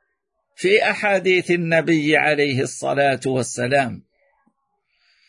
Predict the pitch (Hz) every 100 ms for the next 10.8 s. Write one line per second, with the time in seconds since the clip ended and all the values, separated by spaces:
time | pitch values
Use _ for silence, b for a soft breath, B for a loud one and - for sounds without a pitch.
0 | _ _ _ - 151 160 175 160 202 220
1 | 214 208 208 202 - 220 - - 202 165
2 | 202 190 196 190 - 185 147 185 196 196
3 | 180 - _ _ _ - b b b b
4 | b - 156 165 170 - 190 208 202 190
5 | 165 180 190 175 - 175 _ 180 151 165
6 | - 160 120 131 175 156 - - _ _
7 | _ _ _ _ _ _ _ _ _ _
8 | _ - 147 185 196 185 - 214 180 170
9 | 202 180 - 226 202 185 202 202 190 190
10 | 175 131 240 233 196 - -